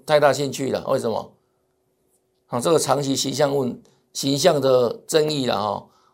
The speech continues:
我个人比较不感兴趣了。哦，啊，给大家参考了。啊，今天有没有来四字头？有啦，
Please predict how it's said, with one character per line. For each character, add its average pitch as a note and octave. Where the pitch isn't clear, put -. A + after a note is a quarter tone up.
我 -
个 E3+
人 C#3+
比 B2+
较 C#3+
不 D3+
感 A#2
兴 C3+
趣 A#2+
了。 D#2+
哦， A2
啊， -
给 C3
大 C3+
家 C#3
参 C3
考 G#2
了。 D#2+
啊， -
今 D#3+
天 D3+
有 B2+
没 C3
有 C#3+
来 A#2+
四 C3
字 C3
头？ G#2
有 G2
啦， G#2+